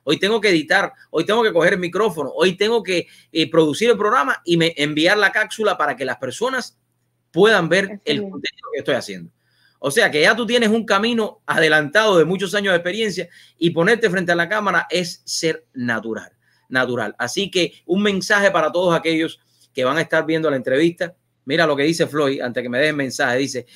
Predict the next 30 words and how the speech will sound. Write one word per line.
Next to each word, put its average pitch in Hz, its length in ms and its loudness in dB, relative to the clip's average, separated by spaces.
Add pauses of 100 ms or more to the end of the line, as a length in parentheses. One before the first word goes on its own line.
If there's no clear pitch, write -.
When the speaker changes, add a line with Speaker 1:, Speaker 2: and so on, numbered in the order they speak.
(120)
Speaker 1:
"Ella 196 260 4
me 175 140 2
puede 196 240 2
entrevistar, 170 580 2
pero 165 160 4
yo 170 140 2
tengo 196 340 -4
curiosidad 170 640 0
con 185 160 0
algunas 156 400 -2
cosas 220 320 0
de 165 80 2
su 151 140 -8
vida". 147 300 -4
Oye, 143 160 0
este 160 140 0
Floyd 170 200 0
siempre 262 340 4
Speaker 2:
Bueno, 320 160 0
Speaker 1:
está - 320 -10
en 220 120 -8
Speaker 2:
ya - 200 4
Speaker 1:
lo - 80 2
Speaker 2:
que 311 60 0
me 277 80 -6
Speaker 1:
mismo. 247 180 -6
Speaker 2:
entreviste 269 840 -2
él 294 180 -6
el 233 300 -4
viernes 285 560 -4